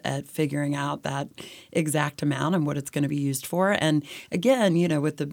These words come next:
with the background in business through Snagajob and having the desire to franchise this, um, it's all about creating systems. So, you know, that is,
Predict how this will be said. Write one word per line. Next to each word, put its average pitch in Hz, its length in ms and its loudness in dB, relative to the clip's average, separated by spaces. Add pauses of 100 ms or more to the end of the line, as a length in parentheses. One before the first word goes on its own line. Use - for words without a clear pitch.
(100)
with 160 220 -2
the 151 100 -2
background 147 500 2
in 139 120 2
business 143 400 0
through 147 160 -2
Snagajob 147 680 0
and 139 180 0
having 151 320 0
the 147 80 -2
desire 143 360 -4
to 143 60 -4
franchise 156 600 -2
this, 139 320 -4 (460)
um, 156 320 4
it's 165 140 0
all 160 100 4
about 151 220 0
creating 139 360 -2
systems. - 680 -6
So, 147 600 0
you 165 140 2
know, 135 160 0
that 143 300 0
is, 143 320 0